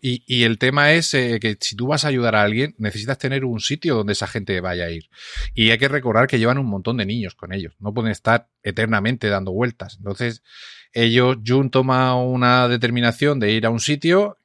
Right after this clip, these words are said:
que luego daba igual donde fuesen porque les iban siguiendo la gente de Virginia y les iban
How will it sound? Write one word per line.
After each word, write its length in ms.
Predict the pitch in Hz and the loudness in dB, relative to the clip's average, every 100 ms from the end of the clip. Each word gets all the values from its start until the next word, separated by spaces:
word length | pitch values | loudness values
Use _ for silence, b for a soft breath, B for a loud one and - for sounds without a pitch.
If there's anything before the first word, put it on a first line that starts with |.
| - | -8
que 240 | 92 90 | -4 -2
luego 400 | 101 110 107 87 | -2 -2 -2 -4
daba 240 | 104 113 117 | 0 2 4
igual 220 | 113 117 | 2 0
donde 160 | 107 | -2
fuesen 320 | 101 143 - 92 | -2 -2 -4 -8
porque 240 | 92 87 | -10 -10
les 160 | 85 101 | -10 -8
iban 180 | 95 | -6
siguiendo 540 | 98 98 104 101 92 90 | -6 -6 -6 -6 -6 -6
la 80 | 90 | -6
gente 220 | 107 101 | -6 -6
de 60 | |
Virginia 400 | 95 - 131 113 | -8 -6 -4 -4
y 40 | 90 | -6
les 180 | 85 98 | -8 -8
iban 360 | 95 95 92 | -8 -8 -10